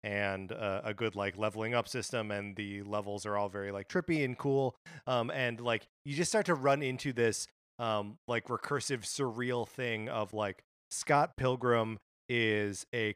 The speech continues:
comic book about, like, video games, and then that became a movie, and then all of that became another video game. Um, so, like, it's so up its own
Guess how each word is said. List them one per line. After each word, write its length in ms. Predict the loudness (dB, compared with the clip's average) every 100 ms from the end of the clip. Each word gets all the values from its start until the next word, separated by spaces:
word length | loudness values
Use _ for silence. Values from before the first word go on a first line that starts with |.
| -4
comic 380 | -2 0 -2 -4 -2
book 300 | 0 -2 -4
about, 580 | -8 -4 0 2 2 -2 -8 _ _ _
like, 260 | -2 -2 -4 _ _ _ _ _
video 360 | 0 2 2 2
games, 680 | 4 4 2 0 -4 -8 -12 _
and 160 | -6 -4
then 140 | -2
that 180 | 0 -2
became 300 | -4 -6 -4
a 40 |
movie, 580 | -6 -6 -6 -4 -4 -4
and 180 | -6 -6
then 100 | -8 -4
all 240 | -4 -2
of 120 | -4 -4
that 200 | -4 -6
became 380 | -8 -6 -4
another 320 | -4 -2 -2 -2
video 380 | -2 0 0
game. 360 | 0 -2 -2 -6 -12 -18 -8
Um, 360 | -2 0 -2 -2
so, 200 | -2 2
like, 280 | 2 2 -2 _ _
it's 200 | -4 -2
so 280 | 0 4 6
up 180 | 4 2
its 140 | 0
own 240 | 0 0